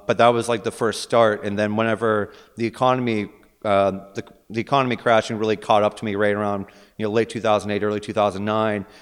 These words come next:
and it was right around that time I be-, I became homeless whenever I was in the Bay Area, and I sort of just, you know, lived couch to couch and, you know, stayed at squats and the whole nine yards.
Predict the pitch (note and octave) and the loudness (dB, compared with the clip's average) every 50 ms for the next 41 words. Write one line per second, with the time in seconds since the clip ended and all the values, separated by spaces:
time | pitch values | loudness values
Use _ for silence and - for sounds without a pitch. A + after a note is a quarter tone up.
0 | - _ - - A2+ G#2+ G#2+ G#2+ G#2+ G#2+ G#2 A2 G#2+ G2 G#2+ A#2 A2+ G#2+ A2 A2 | -20 _ -10 -6 -4 -2 -2 -2 -2 -2 -2 -2 -4 -2 0 0 0 0 0 -2
1 | G#2 G2+ F#2+ - A2 G#2+ G#2 G2 G2+ G2 G2+ - G#2+ G2+ F#2+ F#2+ F#2+ G2 F#2+ F#2+ | -2 -4 -4 -4 -4 -4 -4 -4 -6 -8 -8 -6 -4 -4 -4 -4 -6 -8 -6 -4
2 | A2+ A#2+ A#2+ A#2+ A2+ G#2 G2+ - - G#2+ G2 G2 G2 G2 F#2+ F#2+ G2+ F#2+ F#2+ F2+ | -2 -2 -2 -2 -2 -4 -4 -4 -4 -4 -2 0 -2 -2 -4 -6 -8 -8 -6 -6
3 | F#2 F#2 G2+ G#2+ G#2+ G#2+ G#2 G2+ G2+ G2 F#2 - - - - - - A2 A2 G#2 | -4 -2 0 0 2 2 2 2 0 0 -2 -4 -8 -18 -20 -8 -4 -2 -2 -2
4 | - - B2+ A#2 A2 G#2+ G2 G#2+ G#2 - - - A2 G#2 G2+ G2 G2 G#2+ G#2+ G#2 | -2 0 0 2 2 0 -2 -4 -8 -8 -8 -8 -6 -6 -6 -4 -4 -2 -2 -4
5 | F#2+ - - - G#2+ G#2+ G#2 - - - - - G#2+ G#2 G2+ G2+ G2+ G2 - - | -4 -6 -2 0 0 0 0 -4 -8 -10 -4 -2 0 2 2 2 0 -2 -6 -6
6 | G#2+ G2 G2 G2 G2 - - - _ _ - A2 G#2 G2+ G2+ F#2 - - A2 G2+ | -4 -4 -4 -6 -8 -10 -14 -20 _ _ -8 -6 -6 -6 -6 -6 -4 -4 -2 -2
7 | G#2 - - - A2+ G#2 G2+ G2 G2+ G#2 - - G#2 G2+ G2+ G2 G#2+ G#2 G#2 G2 | -4 -6 -6 -2 0 2 2 2 0 -2 -4 -8 -10 -8 -6 -6 -4 -4 -4 -4
8 | G2+ G#2+ A2 G#2+ G#2 G#2 - | -2 0 0 0 0 -2 -6